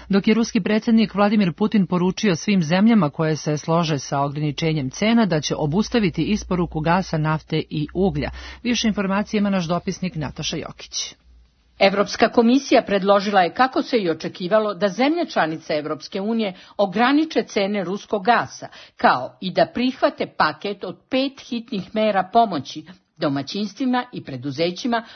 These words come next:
Speaker 2: u kontekstu rasta cena energije, najavila je danas na konferenciji za medije predsjednica Evropske komisije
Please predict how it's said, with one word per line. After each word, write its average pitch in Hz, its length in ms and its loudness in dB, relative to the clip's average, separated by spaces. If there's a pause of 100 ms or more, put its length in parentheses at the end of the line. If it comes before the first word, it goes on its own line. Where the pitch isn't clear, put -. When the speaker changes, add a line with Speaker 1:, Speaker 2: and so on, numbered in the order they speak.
(100)
Speaker 2:
u 277 100 -2
kontekstu 233 680 0
rasta 156 440 0
cena 156 420 -4
energije, 185 520 0 (240)
najavila 160 520 2
je 143 60 -2
danas 226 380 2
na - 100 -2
konferenciji 214 600 -2
za 139 160 -2
medije 202 420 -2
predsjednica 226 760 -2
Evropske 139 440 -6
komisije 190 600 -4